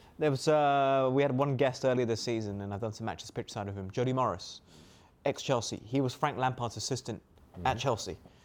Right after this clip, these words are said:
Speaker 1: So there was that year where they couldn't sell, or that window where they couldn't sign anybody. So they had Mason Mount come in, who had been at Derby, of Tammy Abraham.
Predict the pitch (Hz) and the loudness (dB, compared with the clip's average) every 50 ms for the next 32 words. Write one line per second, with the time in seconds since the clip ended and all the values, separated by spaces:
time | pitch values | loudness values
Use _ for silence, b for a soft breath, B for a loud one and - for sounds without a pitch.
0 | b b b - - 135 131 127 123 117 117 120 117 - 131 131 139 143 135 123 | b b b -6 -2 2 2 2 2 2 0 0 0 2 2 4 4 6 6 6
1 | 113 113 110 110 - 135 123 107 - - 110 101 92 - 95 - - - 110 110 | 4 4 4 2 0 0 -4 -4 -2 0 0 2 2 0 -2 -4 -6 -6 -4 -2
2 | 123 131 123 117 110 110 107 110 107 - 120 104 92 - 117 117 120 117 110 104 | 0 0 2 2 2 2 2 0 0 -4 -6 -8 -6 -4 -4 -2 -2 -2 -4 -4
3 | 87 90 95 92 - - 104 101 101 - - 73 73 120 123 117 120 110 92 82 | -4 -4 -6 -6 -4 -4 -4 -4 -4 -8 -8 -2 0 0 0 0 -2 -4 -4 -4
4 | 101 110 107 - - 107 135 151 165 - - 120 107 95 76 65 - - - 76 | -6 -6 -8 -8 -6 -4 -4 -4 -4 -6 -10 -10 -10 -10 -12 -14 -16 -18 -16 -14
5 | 71 - - 92 98 82 - - 101 - 101 107 120 120 113 120 113 110 107 107 | -14 -10 -10 -10 -10 -10 -12 -16 -12 -6 -4 -2 0 0 -2 -2 -4 -6 -8 -10
6 | - _ - - - - - 120 117 120 120 131 135 127 123 113 117 117 117 117 | -14 _ -20 -20 -20 -14 -8 -6 -4 -2 0 0 0 0 0 0 2 0 0 -2
7 | 117 | -6